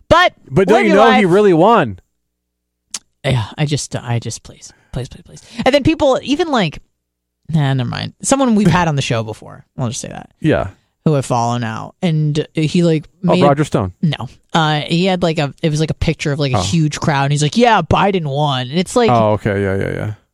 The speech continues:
Speaker 1: yeah, it's a, there's tons of people in this country. Like, you probably showed me, like, five to ten thousand people. That's
Speaker 2: Right.
Speaker 1: fucking nothing. Like,
Speaker 2: Right.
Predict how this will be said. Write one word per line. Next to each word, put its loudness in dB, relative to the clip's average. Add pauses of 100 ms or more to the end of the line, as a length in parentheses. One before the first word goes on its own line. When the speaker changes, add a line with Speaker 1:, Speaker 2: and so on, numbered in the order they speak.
(120)
Speaker 1:
yeah, 0
it's -4
a, 2 (360)
there's 0
tons -2
of -4
people -2
in -2
this -8
country. -2
Like, -4
you -2
probably 0
showed 0
me, -2
like, 0
five 0
to -8
ten 0
thousand 0
people. -2
That's -2
Speaker 2:
Right. 2
Speaker 1:
fucking 0
nothing. -4
Like, -2
Speaker 2:
Right. 0